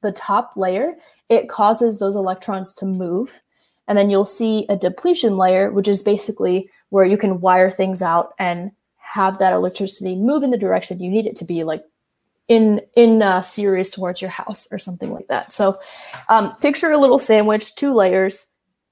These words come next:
Sunlight hits it and it causes electrons to move, and those layers direct it in the way it needs to go.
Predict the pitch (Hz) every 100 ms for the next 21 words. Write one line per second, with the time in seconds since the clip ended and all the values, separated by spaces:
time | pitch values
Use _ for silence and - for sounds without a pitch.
0 | _ _ _ - 262 262 269 214 202 202
1 | 262 - 214 - 214 208 196 180 185 -
2 | 196 190 185 180 190 320 330 - - 185
3 | 190 185 180 180 - 180 170 - 208 -
4 | 208 190 - - 214 - - - -